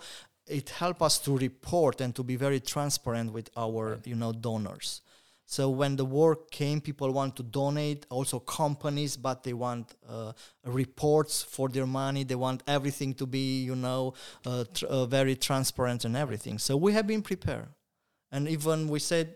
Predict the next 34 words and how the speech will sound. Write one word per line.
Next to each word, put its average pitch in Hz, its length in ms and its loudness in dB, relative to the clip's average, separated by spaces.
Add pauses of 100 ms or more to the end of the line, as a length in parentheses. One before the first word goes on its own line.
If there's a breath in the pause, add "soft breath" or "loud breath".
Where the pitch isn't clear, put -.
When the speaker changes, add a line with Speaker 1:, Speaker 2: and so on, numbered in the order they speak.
Speaker 1:
"Oh, 190 200 -4
we 147 160 -2
can 175 240 -2
receive 160 400 -4
money 160 400 -2
as 147 120 -2
much 156 360 4
as 143 160 6
you 151 60 6
want 151 200 6
to 143 80 2
send 151 280 4
because 143 340 2
we 139 160 2
are 131 180 4 (240 loud breath)
transparent. 170 720 4
We 135 220 0
have 139 340 4
this 135 140 0
software. 160 480 4
It 127 120 0
helps 139 240 0
us 135 180 0
to - 100 -10
know 131 180 -2
exactly 147 480 0
where 143 160 2 (100)
the 131 40 -2
money 131 380 -4 (360 loud breath)
went 131 300 -2
and 117 100 -2 (100)
everything." 156 380 -2
So 156 380 6 (480 loud breath)
really, 147 640 0